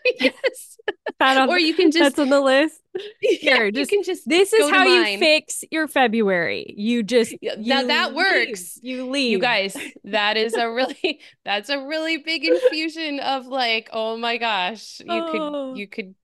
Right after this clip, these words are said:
Speaker 1: be there." And yes, it's wonderful.
Speaker 2: <laughs> And
Speaker 1: But
Speaker 2: on the
Speaker 1: so
Speaker 2: next practical episode of Live Well <laughs> Anyway.
Speaker 1: That's not my tip. That's not it.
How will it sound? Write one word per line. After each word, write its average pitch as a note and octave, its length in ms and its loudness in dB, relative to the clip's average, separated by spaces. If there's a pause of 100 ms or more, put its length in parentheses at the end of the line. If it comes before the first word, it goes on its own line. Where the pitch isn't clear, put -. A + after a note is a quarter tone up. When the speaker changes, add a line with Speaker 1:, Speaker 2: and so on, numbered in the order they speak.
(120)
Speaker 1:
be A3+ 200 -6
there." G3+ 420 0
And F3 360 -6 (200)
yes, D#3+ 340 -6 (220)
it's F#3 240 -6
wonderful. F#3+ 800 -2
Speaker 2:
<laughs> - 80 -20
And E4+ 160 2
Speaker 1:
But F4+ 80 6
Speaker 2:
on F#4+ 80 0
the G4+ 100 0
Speaker 1:
so A3+ 160 4
Speaker 2:
next G3+ 240 -6
practical G#3+ 600 -2
episode G3+ 560 -4
of G3+ 160 -8
Live G#3 180 -4
Well G3+ 340 2
<laughs> - 80 -6
Anyway. - 460 -4 (540)
Speaker 1:
That's A#4 280 -2
not G4+ 240 0
my F4+ 180 0
tip. E4+ 500 0 (100)
That's G#4 260 -2
not F4 280 0
it. C#4+ 260 2